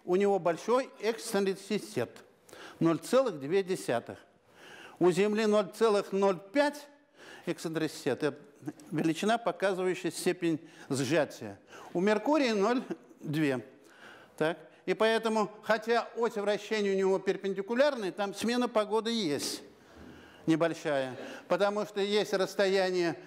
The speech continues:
э, максимальное, минимальное, и есть расстояние максимальное. Так, период суточного обращения Меркурий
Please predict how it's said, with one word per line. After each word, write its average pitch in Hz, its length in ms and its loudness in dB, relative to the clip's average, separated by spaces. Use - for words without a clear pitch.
э, 156 160 -2
максимальное, 196 880 2
минимальное, 202 760 2
и 196 80 -6
есть 269 220 0
расстояние 208 640 0
максимальное. 123 800 -2
Так, 208 340 4
период 269 480 4
суточного 214 640 0
обращения 196 580 0
Меркурий 190 540 2